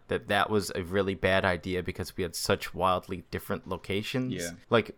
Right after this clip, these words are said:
Speaker 1: the Liz's locations didn't even work with the era mine was set in, and Ian had so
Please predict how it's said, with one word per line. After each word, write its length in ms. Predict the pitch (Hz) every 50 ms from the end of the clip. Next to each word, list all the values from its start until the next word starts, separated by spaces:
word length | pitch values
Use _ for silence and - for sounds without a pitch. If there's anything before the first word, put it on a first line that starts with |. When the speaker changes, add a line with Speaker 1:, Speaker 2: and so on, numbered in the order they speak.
| _ -
Speaker 1:
the 220 | 117 107 147 131
Liz's 440 | - 120 117 139 143 147 143 127 139
locations 560 | 131 120 - - 120 113 - 127 110 104 92
didn't 180 | 113 113 110 110
even 220 | 110 98 104 98
work 220 | 92 95 98 98 -
with 160 | 107 104 -
the 140 | - 78 - -
era 400 | 95 98 101 101 104 104 104 98
mine 400 | 101 95 92 92 92 95 95 87
was 160 | 87 90 85
set 360 | - - - - 107 90 -
in, 260 | - 113 110 104 107 104
and 260 | - - 98 - - 113
Ian 420 | 117 113 113 110 107 107 104 101 - - - - - - _
had 240 | - - 107 92 82
so 580 | - - - - - 117 110 107 110 110 107